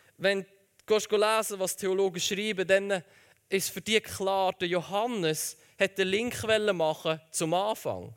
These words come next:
Er schreibt ja selber im Anfang. Aber mehr als das. Und wenn ein, wenn ein Jude oder jemand mit dem jüdischen Verständnis das gelesen hat, was der Johannes geschrieben hat,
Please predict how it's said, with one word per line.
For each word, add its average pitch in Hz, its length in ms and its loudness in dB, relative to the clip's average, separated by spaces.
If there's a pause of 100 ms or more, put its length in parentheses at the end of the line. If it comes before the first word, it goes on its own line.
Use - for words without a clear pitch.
(100)
Er - 80 -4
schreibt - 240 -2
ja 165 60 -4
selber 170 380 -2
im 165 200 -4
Anfang. 151 540 -6 (360)
Aber 175 180 0
mehr 240 300 -2
als - 180 -4
das. 131 340 0
Und 151 200 -6 (800)
wenn 185 220 2
ein, 185 100 0 (320)
wenn 185 180 2
ein 180 80 -2
Jude 240 440 0
oder 180 120 0
jemand 202 160 -2
mit 196 160 -4
dem 185 120 -2
jüdischen 220 400 -2
Verständnis 196 680 -2
das 180 280 -2
gelesen 196 460 0
hat, 170 120 -6
was 165 80 -6
der 156 100 -4
Johannes 180 440 -2
geschrieben 185 400 0
hat, 139 180 0